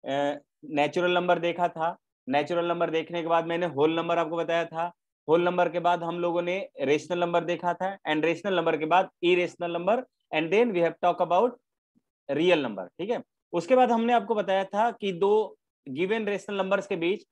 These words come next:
इनफाइनाइट रेशनल नंबर्स होते हैं, और उन इनफाइनाइट रेशनल नंबर को कैसे फाइंड आउट करते हैं, तो हमने दो मेथड इसके, इसके regarding आपको बताया था, ठीक है।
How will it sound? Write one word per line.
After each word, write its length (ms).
इनफाइनाइट 580
रेशनल 280
नंबर्स 340
होते 220
हैं, 240
और 160
उन 160
इनफाइनाइट 480
रेशनल 300
नंबर 220
को 100
कैसे 300
फाइंड 280
आउट 160
करते 240
हैं, 200
तो 340
हमने 240
दो 220
मेथड 340
इसके, 240
इसके 260
regarding 380
आपको 240
बताया 320
था, 180
ठीक 100
है। 140